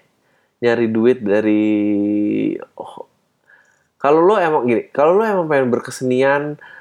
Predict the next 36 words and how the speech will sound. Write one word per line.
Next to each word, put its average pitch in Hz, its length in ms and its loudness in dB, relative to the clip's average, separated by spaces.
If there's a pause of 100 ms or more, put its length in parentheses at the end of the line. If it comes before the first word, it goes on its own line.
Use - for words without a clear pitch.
(120)
dan 120 160 2
lu 135 80 2
nanti 143 320 0
punya 123 240 0
idealisme 110 480 0
sendiri 147 560 0
dan 113 160 2
apa 127 300 -2
segala 110 260 2
macem, 127 320 -2
lu 160 240 0
nggak 123 320 -2 (400)
pengen 131 480 0
itu 117 160 -2
dijadiin 101 400 0
pekerjaan, 98 480 -4 (320)
ntar 143 320 -2
tersiksa 139 480 -2
deh 110 160 2
batin 101 320 -2
lu, 101 160 -2
karena 135 320 -2 (480)
kalau 110 240 2
udah 107 80 0
jadi 104 220 0
pekerjaan 113 580 0
tuh, 156 240 2 (760)
eh, 50 580 -8 (640)
ada 135 160 2
tuntutan 147 480 -2
lain 165 240 2
gitu 110 160 -2
yang 104 140 0
harus 104 160 -4
dipenuhin. 101 580 -4
Tapi, 185 400 0